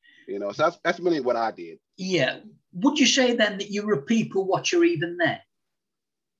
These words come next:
Speaker 1: Yes.
Speaker 2: Yeah.
Speaker 1: Uh, my father and I, um, we used to s-, take walks.
Speaker 2: Uh-huh.
Speaker 1: And then we'll sit in the park, and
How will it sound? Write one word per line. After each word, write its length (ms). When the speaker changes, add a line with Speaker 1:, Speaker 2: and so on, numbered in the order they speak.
Speaker 1:
Yes. 440
Speaker 2:
Yeah. 280
Speaker 1:
Uh, 260
my 260
father 500
and 100
I, 440
um, 520
we 120
used 200
to 60
s-, 160
take 220
walks. 480
Speaker 2:
Uh-huh. 340
Speaker 1:
And 140
then 180
we'll 160
sit 240
in 80
the 80
park, 500
and 360